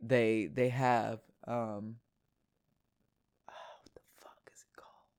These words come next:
They sell, like, um, I wanted to say Klarna, but it's not that one, that one is not the one I was thinking of. I'm thinking of the one that's, like, it literally goes like,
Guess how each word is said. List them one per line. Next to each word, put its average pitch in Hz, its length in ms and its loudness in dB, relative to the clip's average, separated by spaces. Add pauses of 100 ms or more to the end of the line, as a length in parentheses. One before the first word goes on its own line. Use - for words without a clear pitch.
(800)
They 143 140 6
sell, 170 400 8
like, 139 320 8 (760)
um, 104 920 2 (840)
I 135 80 4
wanted 165 240 4
to 160 100 4
say 135 220 2
Klarna, 127 840 2
but 110 180 2
it's 113 200 -2
not 120 420 0
that 113 340 2
one, 87 480 -6 (680)
that 147 300 12
one 131 560 4 (320)
is - 140 -10
not 123 260 0
the 123 100 4
one 113 180 2
I 113 120 -2
was 113 120 -8
thinking 117 380 -6
of. - 100 -10
I'm 127 160 -2
thinking 160 360 0
of 151 80 0
the 139 100 0
one 135 200 2
that's, 117 220 0
like, 107 320 8
it 123 160 8
literally 160 500 12
goes 143 220 10
like, 135 200 6